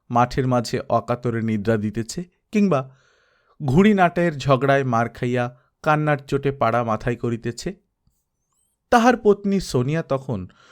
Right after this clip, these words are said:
সমবয়সীদের কাছে এমন সব সংবাদ শুনিতেছে, যাহাতে তাহাকে নিজের সম্বন্ধে অধিকতর সচেতন করিয়া তুলিতেছে।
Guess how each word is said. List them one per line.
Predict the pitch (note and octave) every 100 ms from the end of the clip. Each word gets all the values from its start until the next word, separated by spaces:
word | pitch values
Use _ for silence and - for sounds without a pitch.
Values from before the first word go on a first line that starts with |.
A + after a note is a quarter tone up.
| _
সমবয়সীদের | - - E3 E3 D3 C3+ C3+ C#3 C3+
কাছে | C3+ C3 C3
এমন | G#2+ A#2+ D#3
সব | - D#3 C3
সংবাদ | - A2+ A2 B2+ C3+
শুনিতেছে, | C3 C3 C3 C3 C3 - F#2 E2+ _ _ _ _ _ _ _ -
যাহাতে | B2+ D3 D3+ -
তাহাকে | - B2+ B2+ C#3+ C#3 - - _ C3
নিজের | C3+ D3 F#3+
সম্বন্ধে | F3+ - D3 C#3 D3+ C#3
অধিকতর | D#3+ C3+ C3+ D#3+ D3+ D3+ D3
সচেতন | - - G#2+ B2 B2+ A#2+
করিয়া | A2+ G#2 G2
তুলিতেছে। | G2 F2 - - -